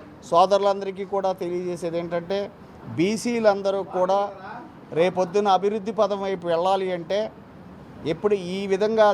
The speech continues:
జగన్మోహన్ రెడ్డి గారు ఇచ్చిన ఏదైతే బీసీలకు అవకాశం ఇచ్చిన అవకాశాన్ని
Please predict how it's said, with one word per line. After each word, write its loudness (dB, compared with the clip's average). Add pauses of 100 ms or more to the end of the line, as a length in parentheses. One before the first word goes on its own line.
(100)
జగన్మోహన్ 0
రెడ్డి -2
గారు 2
ఇచ్చిన -4 (560)
ఏదైతే 0 (200)
బీసీలకు 0
అవకాశం 2
ఇచ్చిన -4 (180)
అవకాశాన్ని 4